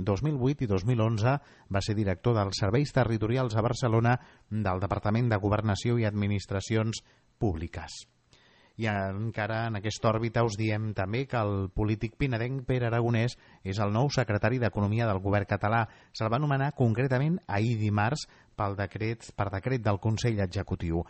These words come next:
S'ocuparà d'una de les cinc grans àrees competencials del departament que presideix Oriol Junqueras, que també s'ha reestructurat. Aragonès, que és diputat al Parlament de Catalunya,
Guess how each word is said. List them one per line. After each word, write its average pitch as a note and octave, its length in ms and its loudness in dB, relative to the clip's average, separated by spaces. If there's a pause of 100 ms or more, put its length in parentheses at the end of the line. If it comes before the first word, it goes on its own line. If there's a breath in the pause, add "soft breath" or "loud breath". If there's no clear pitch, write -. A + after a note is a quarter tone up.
(260 soft breath)
S'ocuparà B2+ 480 0
d'una C#3+ 160 0
de A#2+ 160 0
les G#2+ 140 -2 (100)
cinc C3 400 0
grans A#2 400 0
àrees G#2+ 320 -2
competencials A2+ 880 0 (260 soft breath)
del G2 240 -2
departament G2 480 0
que G#2+ 160 0
presideix A2+ 460 0 (100)
Oriol A2+ 400 0
Junqueras, A2 560 2 (320 soft breath)
que A2 160 -6
també G2+ 240 0
s'ha G#2 140 0
reestructurat. F#2+ 880 -2 (260 soft breath)
Aragonès, A#2+ 560 -2
que - 160 -2
és G2 160 -2
diputat G#2+ 400 0
al A2 100 4
Parlament G2+ 380 2
de G2+ 80 0
Catalunya, A2+ 460 2